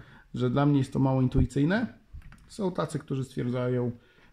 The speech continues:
że to jest dobrze, że jest ok, ale ja nauczony troszeczkę, że tak powiem, japońskich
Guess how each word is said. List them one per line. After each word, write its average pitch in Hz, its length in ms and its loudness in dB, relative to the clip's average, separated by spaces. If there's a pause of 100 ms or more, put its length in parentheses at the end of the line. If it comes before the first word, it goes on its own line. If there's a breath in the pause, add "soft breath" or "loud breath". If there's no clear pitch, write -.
że 127 120 -6
to 117 100 -8
jest 101 120 -4
dobrze, 160 360 -4
że 123 120 -2
jest 117 160 -6
ok, - 140 -8
ale 143 340 0
ja 156 100 0
nauczony 151 520 0
troszeczkę, 143 460 -4
że 135 100 -4
tak 139 140 -8
powiem, 139 520 -2
japońskich 147 800 -4